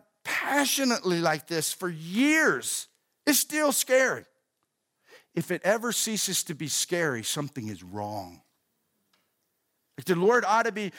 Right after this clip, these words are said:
making us afraid of stepping into new territory all the time. Now, I'm not afraid of the Lord. You know what I'm afraid of? I'm afraid of people rejecting me and not liking me.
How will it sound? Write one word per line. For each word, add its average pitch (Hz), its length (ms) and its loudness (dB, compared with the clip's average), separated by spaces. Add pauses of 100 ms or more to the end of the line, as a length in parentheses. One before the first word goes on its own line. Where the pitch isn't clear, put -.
(140)
making 202 320 0
us 202 160 2
afraid 196 380 0
of 175 100 -2
stepping 185 320 0
into 190 180 0
new 196 160 2
territory 202 500 0
all 180 140 6
the 180 60 -4
time. 233 180 -4
Now, 214 100 2
I'm 277 80 2
not 294 140 4
afraid 202 380 -2
of 185 80 -2
the 143 100 -2
Lord. 220 560 0 (880)
You 202 80 -2
know 269 60 4
what 262 80 6
I'm 190 60 -4
afraid 240 480 2
of? 180 420 0 (280)
I'm 254 60 0
afraid 254 320 0
of 214 140 -8
people 269 300 0
rejecting 233 680 0
me 170 120 -2
and 170 140 -2
not 190 200 0
liking 196 560 0
me. 101 140 -12